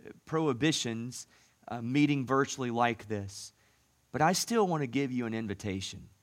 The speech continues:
If God is doing something inside of your heart,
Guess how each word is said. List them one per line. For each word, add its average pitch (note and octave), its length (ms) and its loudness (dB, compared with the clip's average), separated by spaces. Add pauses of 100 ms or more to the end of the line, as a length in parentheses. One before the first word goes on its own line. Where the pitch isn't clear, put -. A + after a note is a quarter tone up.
(800)
If C3+ 180 -6
God F#3 300 12
is D3 160 0
doing D3+ 320 4
something C3 420 -2
inside B2 460 2
of A2+ 100 -2
your A2+ 140 0
heart, G2+ 500 -4